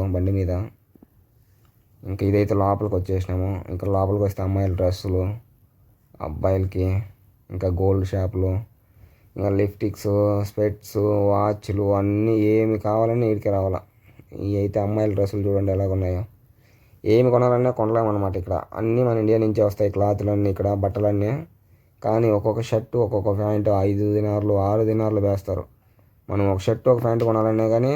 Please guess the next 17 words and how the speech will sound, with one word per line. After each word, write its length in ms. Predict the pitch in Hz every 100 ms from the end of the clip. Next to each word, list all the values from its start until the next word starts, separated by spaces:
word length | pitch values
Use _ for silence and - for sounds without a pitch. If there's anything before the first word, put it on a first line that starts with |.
| 156
రెండు 140 | 117 113
వేల 100 | 107
ఏడు 100 | 104
వందలు, 160 | 107 110
రెండు 140 | 107 107
వేల 80 | 104
ఎనిమిది 160 | 101
వందలు 180 | 107 110
పెట్టాలన్నమాట 500 | 101 98 95 98 95
ఇక్కడ. 200 | 92 92 - _ _ _ _ _ _ _ _ - 98
నార్మలే, 540 | 104 113 127 135 127 85 - -
కార్గో 320 | 90 95 92 95
ప్యాంట్స్ 300 | 95 90 90 90
అంట, 140 | 87 92
జీన్స్ 280 | 90 92 95 92
అవే. 220 | 95 98 - _ _ _ _ - _ -
మన 120 | 95